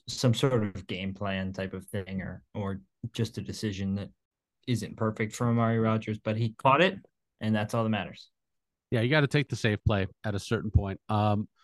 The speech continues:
Speaker 2: I've got one more positive, and it's really sort of a minor positive in that Sammy Watkins looked fine. Get the ball to him a little bit more if he's gonna be open, 'cause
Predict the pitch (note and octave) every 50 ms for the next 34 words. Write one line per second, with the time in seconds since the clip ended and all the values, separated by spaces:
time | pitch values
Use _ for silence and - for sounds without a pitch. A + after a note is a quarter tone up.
0 | _ _ - - E3+ F#3 G#3+ G3 D3+ C#3 B2+ A#2 C#3 D#3+ F3 E3 D#3+ D#3 C#3 -
1 | C#3+ C3 C3 C3+ A#2+ B2+ C3 C#3+ C#3 C3 A#2 A2 G2+ - A2+ A#2+ A#2+ A#2 A2+ G#2
2 | - - A#2+ A2+ G#2 G#2+ G#2 G2+ G2+ G2 G2+ G#2 G#2 G#2+ G2+ - A#2 A2 A2 A2
3 | G2 G#2+ A#2 B2+ B2 A#2+ - - A2 G#2+ G2+ G2+ G2 G2+ G2+ G2 G2 F#2 - _
4 | _ _ - G#2 F#2 - - D3+ D3 D3+ C3+ A#2 A2+ C3 C#3 - A2+ G2+ F2+ G2+
5 | G2+ - - F#2+ F2+ F#2+ F#2 - _ _ _ _ _ _ _ _ - C3 - A#2
6 | B2+ C3 B2 A2+ A2 A2 A2 A2 A2 A2 A2 G#2 F#2 G#2+ G2+ G2 G#2 G#2 G2+ F#2+
7 | - - G2+ F#2 - - G#2 G2+ F#2+ G2+ F#2+ F#2+ F#2+ F#2 - F#2+ F#2+ - G2+ F#2
8 | - - -